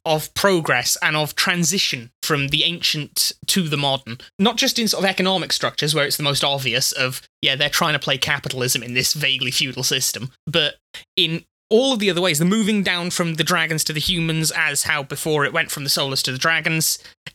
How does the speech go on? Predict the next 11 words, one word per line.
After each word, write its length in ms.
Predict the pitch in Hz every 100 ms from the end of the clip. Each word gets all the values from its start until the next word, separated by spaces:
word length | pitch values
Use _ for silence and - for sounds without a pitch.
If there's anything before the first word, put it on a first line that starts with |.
| -
and 360 | 165 156 160 - -
the 80 | 156
broader 320 | 190 190 175
sort 260 | - 170
of 280 | 160 147 - - _ _ _ 160
democratization 800 | 196 196 190 185 196 170 165 170
and 100 | 156
decentralization 1000 | 175 156 143 - 147 143 147 143 143 127 - _ _ -
of 240 | 135 139 -
everything 440 | 151 147 135 135 131
realm. 360 | 143 127 123